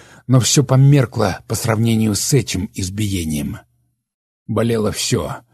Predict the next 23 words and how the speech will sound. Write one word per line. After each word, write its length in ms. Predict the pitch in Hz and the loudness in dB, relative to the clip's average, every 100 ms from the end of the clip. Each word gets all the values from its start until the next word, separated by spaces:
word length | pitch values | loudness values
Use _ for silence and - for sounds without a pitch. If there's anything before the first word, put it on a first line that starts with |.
| _ _ - | _ _ -2
Он 340 | 139 139 135 | 2 6 4
выл 380 | 120 139 139 135 | 4 4 6 4
и 180 | - 139 | 2 -2
стонал, 720 | - - 135 139 127 101 80 - | -2 0 2 4 4 2 -2 -6
слезы 540 | - 135 156 143 135 | 0 2 4 4 2
текли 380 | - 139 139 147 | 0 -2 2 2
ручьями. 840 | 139 131 - 160 135 113 80 76 - _ _ _ _ _ _ | 2 2 0 0 2 0 -2 -6 -12 _ _ _ _ _ _
Несколько 480 | 131 139 131 131 - | 2 2 2 0 0
раз 200 | 131 110 | 0 2
едва 280 | 135 117 131 | 0 2 2
не 60 | 120 | 2
отключился, 640 | - 135 - 160 131 110 | 0 -2 0 0 0 0
но 120 | 123 | 0
Костя 300 | 123 117 - | 0 -2 0
резко, 440 | 143 123 - 85 - - | 0 0 -4 -8 -10 -8
костяшками 640 | 117 - 127 - 135 117 | -6 -2 -2 -2 0 0
пальцев, 600 | 107 143 131 - 123 - _ _ | -2 -2 -2 -2 -6 -8 _ _
щелкал 540 | - - 156 - 135 | -6 0 0 0 0
по 240 | 120 - 143 | 0 0 0
носу, 460 | 123 - 123 98 - _ - | 0 -2 -2 -4 -8 _ -4
и 100 | 131 | 0
мучения 680 | 113 107 - 120 101 104 | 0 0 -2 -2 0 -2
продолжались. 1000 | 98 - 95 98 90 87 - - - - | -2 -4 -2 -2 -2 -4 -4 -4 -4 -6